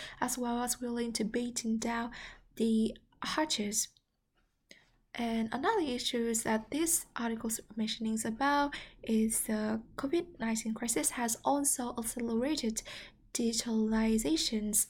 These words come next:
uh, and of course, this trend and this tendency is not limited only to the legal professions, but also other industries as well. It's totally true that,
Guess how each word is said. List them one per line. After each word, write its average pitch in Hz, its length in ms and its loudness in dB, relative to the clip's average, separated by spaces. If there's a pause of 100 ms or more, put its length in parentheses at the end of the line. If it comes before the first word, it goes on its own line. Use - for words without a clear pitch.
uh, 214 280 -2 (120)
and 214 440 -2 (240)
of 233 160 -6
course, 415 340 4
this 262 380 0
trend 285 580 0
and 220 160 0
this 254 240 0
tendency 269 480 0
is 226 120 -2
not 262 200 -2
limited 233 560 -2
only 240 400 -2
to 226 380 2 (300)
the 233 60 2
legal 240 260 0
professions, 233 560 2
but 247 260 -2
also 294 440 4
other 226 280 -4
industries 226 580 0
as 220 200 0
well. 359 320 2 (580)
It's 262 240 2
totally 320 420 0
true 254 600 2
that, - 380 0